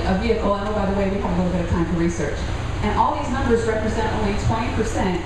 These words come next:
of the entire research plan for space station. That's, that's massive already.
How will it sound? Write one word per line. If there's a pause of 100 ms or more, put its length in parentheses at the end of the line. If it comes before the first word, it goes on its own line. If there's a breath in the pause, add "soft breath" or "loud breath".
(120)
of
the
entire
research (200)
plan
for
space
station. (320)
That's, (240)
that's
massive
already.